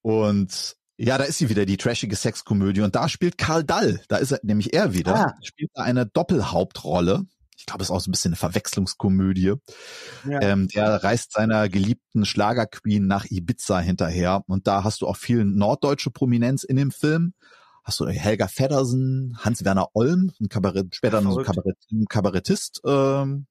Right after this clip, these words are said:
Speaker 1: ja. Und, ähm, Mensch, wie heißt der? Werner Böhm, auch bekannt als Gottlieb
Speaker 2: Gottlieb
Speaker 1: Wendehals.
Speaker 2: Wendehals.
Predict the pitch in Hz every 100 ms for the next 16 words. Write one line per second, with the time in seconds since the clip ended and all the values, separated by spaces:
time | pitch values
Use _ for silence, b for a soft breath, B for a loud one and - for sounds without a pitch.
0 | - 117 110 - B B B B 123 123
1 | - - - 98 98 98 90 _ _ -
2 | - _ _ _ - 110 113 110 90 113
3 | 120 101 85 156 127 90 90 113 107 110
4 | - - 104 104 - - - - _ _
5 | b b 139 - 190 240 233 - 220 160
6 | 151 135 120 - -